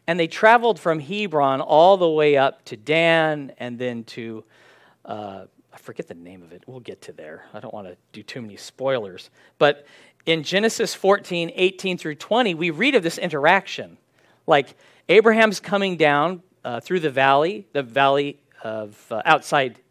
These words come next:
Jerusalem, so the Kidron Valley, and he's met by Melchizedek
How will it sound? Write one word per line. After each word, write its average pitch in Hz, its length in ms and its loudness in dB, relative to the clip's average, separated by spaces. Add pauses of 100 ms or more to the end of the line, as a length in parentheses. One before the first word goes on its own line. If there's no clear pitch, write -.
Jerusalem, 131 680 -6 (400)
so 120 260 -10
the 107 100 -14
Kidron 156 520 -2
Valley, 131 440 0 (220)
and 165 80 -4
he's 170 220 -6
met 254 360 -4
by 139 360 0 (280)
Melchizedek 147 840 -8